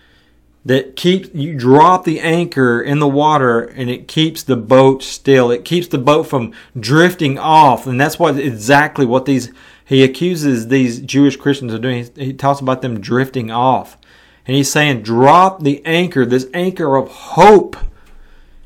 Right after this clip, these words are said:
It, it, it's, it's a solid anchor. Drop it down and, and, and, and stay afloat. Don't drift away. And, and, and don't lose confidence. Remain in Jesus.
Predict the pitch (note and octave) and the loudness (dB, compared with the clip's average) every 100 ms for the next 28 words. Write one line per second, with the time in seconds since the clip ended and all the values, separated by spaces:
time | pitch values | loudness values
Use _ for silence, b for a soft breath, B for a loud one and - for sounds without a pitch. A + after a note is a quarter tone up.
0 | - D#3 D#3 D#3 C#3+ E3 - - C#3+ C#3+ | -8 -6 -4 -6 -6 -10 -10 -12 -8 -6
1 | C3+ - - F3 G3 G3 F#3+ - - - | -6 -6 -2 0 0 0 -2 -6 -12 -8
2 | E3+ F#3 F3 C3+ G#2 b b b b b | -4 -4 -2 -2 -4 b b b b b
3 | - B2+ D#3 F#3+ G3+ G3 D3 D#3 D3+ A#2+ | -4 0 2 2 0 -2 -2 -2 -2 -2
4 | A#2 C3 B2 C3 C#3 C3 D3 B2 B2+ B2+ | -4 -6 -10 -8 -10 -8 -10 -10 -10 -10
5 | A#2 A#2 - E3 C#3+ - - D#3+ F3 C#3+ | -8 -10 -16 -18 -12 -10 -4 -2 0 -2
6 | - - B2+ A#2 G2+ - b b b - | -6 -2 0 0 -4 -12 b b b -2
7 | C3+ D3+ E3+ D3+ A#2 D3 D#3+ D#3 D3 B2 | 0 0 -2 -8 0 2 2 0 -4 -2
8 | B2 A#2+ G2+ b b b b b b C3+ | -2 -2 -6 b b b b b b -10
9 | B2+ B2+ C#3 A#2+ B2 - C#3 A#2+ B2 - | -8 -6 -6 -6 -8 -12 -10 -8 -10 -10
10 | A#2+ D3 F3 F3+ C3+ D#3 D3 C3 - - | -2 2 2 0 -2 0 0 -2 -8 -12
11 | C#3+ C3 A2 G2 F#2 - _ _ _ _ | -10 -10 -10 -12 -14 -18 _ _ _ _
12 | _ _ _ _ _ C3+ A#2+ A#2 A#2+ C#3+ | _ _ _ _ _ -10 -6 -4 -2 -2
13 | D3+ D3+ C#3 B2 B2 G#2+ A#2 B2 G2+ F#2 | -2 -4 -6 -6 -6 -8 -6 -6 -6 -10
14 | F#2 - | -14 -20